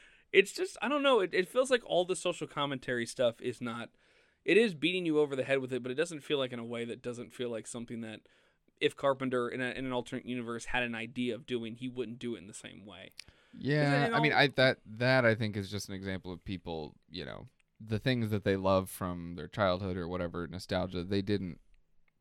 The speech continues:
Speaker 2: register the, you know,
Speaker 1: Mm-hmm.
Speaker 2: political aspect of it. Like, people who think Star Wars is suddenly now political.
Speaker 1: It's always
Speaker 2: Um,
Speaker 1: been political.
Speaker 2: you know,
Speaker 1: Yeah.
Speaker 2: yeah, that's the whole point of it.
Speaker 1: Yeah.
Speaker 2: Um, not that Halloween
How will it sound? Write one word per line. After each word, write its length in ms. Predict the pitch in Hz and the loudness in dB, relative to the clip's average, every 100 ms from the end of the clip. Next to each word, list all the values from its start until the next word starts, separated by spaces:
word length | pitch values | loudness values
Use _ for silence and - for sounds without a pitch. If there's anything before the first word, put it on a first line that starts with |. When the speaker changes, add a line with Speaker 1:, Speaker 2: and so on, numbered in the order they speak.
| _ _ | _ _
Speaker 2:
register 800 | 92 90 95 - - 92 92 90 90 _ | -6 -6 -6 -6 0 0 2 -2 -6 _
the, 360 | 92 87 85 87 - _ | -2 0 0 -4 -10 _
you 100 | 110 | -4
know, 180 | 92 92 - _ - | -4 -6 -12 _ -4
Speaker 1:
Mm-hmm. 120 | 120 | 0
Speaker 2:
political 480 | 104 98 - 95 90 | 2 2 0 2 4
aspect 360 | 95 - 87 | 4 0 -6
of 60 | 95 | -4
it. 80 | 90 | -2
Like, 140 | 123 | 0
people 300 | 143 127 113 | 2 4 4
who 200 | 110 101 92 _ | 4 0 -4 _
think 240 | - 98 - | -4 -4 -2
Star 240 | - 95 | 2 4
Wars 240 | 98 95 95 | 2 -2 -4
is 140 | 95 | -4
suddenly 400 | 92 92 87 87 | -4 -4 -6 -6
now 220 | 82 78 | -6 -4
political. 540 | - 87 87 - 107 104 - - - _ | -4 -2 -4 -2 -4 -4 -10 -20 -20 _
Speaker 1:
It's 160 | - 95 | 2 6
always 200 | 95 92 | 8 6
Speaker 2:
Um, 40 | |
Speaker 1:
been 140 | 95 135 | 2 -2
political. 280 | 185 107 | -4 4
Speaker 2:
you 100 | 151 | 6
know, 140 | 131 76 | 6 4
Speaker 1:
Yeah. 80 | - | 0
Speaker 2:
yeah, 100 | 110 | 2
that's 200 | 113 110 | 2 2
the 100 | 120 | 0
whole 160 | 113 101 | -2 -4
point 280 | - 101 | -6 -6
of 80 | 90 | -6
it. 120 | 90 - - | -8 -10 -2
Speaker 1:
Yeah. 160 | 135 113 - | -2 -2 2
Speaker 2:
Um, 460 | 92 90 87 90 | 2 2 0 -4
not 240 | 101 117 - | 2 2 2
that 140 | - | -4
Halloween 840 | - 107 98 90 92 95 92 90 | -4 -2 0 0 -2 -4 -4 -8